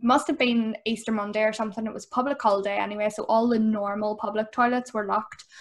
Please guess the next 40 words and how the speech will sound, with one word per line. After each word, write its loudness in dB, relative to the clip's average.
And 4
he 4
said, 2
"Well, 2
you 4
have 0
your 2
key, 0
you -2
know, 2
go 4
and 4
change 2
your -4
bag." 2
It 4
was 0
my 4
bag, 6
my 2
stoma 4
bag. 2
I 2
had 2
to 2
empty -2
it 0
or 2
change -4
it. -6
I 0
can't 0
remember. -4
And 2
he -4
said, 0
"Just 0
go 4
into 0
the 0